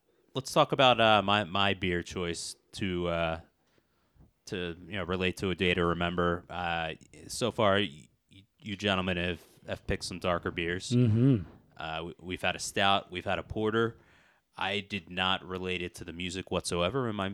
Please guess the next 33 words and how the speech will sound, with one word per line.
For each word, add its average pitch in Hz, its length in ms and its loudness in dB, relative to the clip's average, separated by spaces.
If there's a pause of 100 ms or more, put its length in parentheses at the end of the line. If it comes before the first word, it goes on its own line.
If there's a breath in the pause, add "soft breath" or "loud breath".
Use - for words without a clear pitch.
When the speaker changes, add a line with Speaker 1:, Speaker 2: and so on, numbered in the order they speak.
(140)
Speaker 1:
in 98 140 -10
my, 95 340 -4
uh, 90 40 -4
beer 98 240 0
choice. 110 440 -2
I 87 140 -4
went 90 260 -4
strictly 95 580 -4
on 85 360 0
the 80 80 -8
fact 87 440 -4
that, 82 140 -6 (400)
uh, 80 340 -10 (360)
that 82 200 -8 (280)
Speaker 2:
Another 127 220 10
Speaker 1:
A 113 40 8
Speaker 2:
album 123 220 12
Speaker 1:
Day 143 80 12
to 139 60 12
Speaker 2:
cover 139 200 12
Speaker 1:
Remember 139 260 12
Speaker 2:
beer 143 200 12
Speaker 1:
no, 143 80 8
Speaker 2:
for 156 60 12
you? 151 140 12
Speaker 1:
no, 127 160 8
not 110 280 2
an 139 60 -2
album 147 260 2
cover 80 260 -2
this 80 140 -8
time. 82 300 -8
Location. 95 540 -2